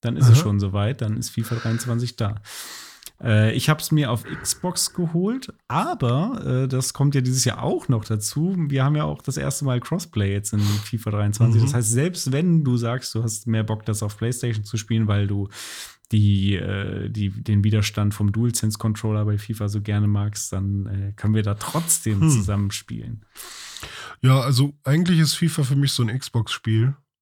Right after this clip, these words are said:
Speaker 2: weil ich das halt seit Ewigkeiten nur auf der Xbox spiele. Aber jetzt, wo du die DualSense-Trigger ge-,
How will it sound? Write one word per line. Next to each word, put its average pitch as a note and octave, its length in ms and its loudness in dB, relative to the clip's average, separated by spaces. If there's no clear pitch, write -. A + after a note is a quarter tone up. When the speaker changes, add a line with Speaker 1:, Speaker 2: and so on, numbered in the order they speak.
Speaker 2:
weil A2 160 4
ich G#2 120 2
das A2+ 200 0
halt A2 160 2
seit A2+ 180 2
Ewigkeiten A#2+ 640 2
nur A2+ 120 4
auf G#2 80 0
der A#2+ 180 -2
Xbox - 340 -4
spiele. A2 440 -2
Aber A2 160 2
jetzt, - 180 0
wo A#2+ 40 2
du A2+ 120 4
die A2 320 4
DualSense-Trigger C#3 1000 0
ge-, C3+ 320 2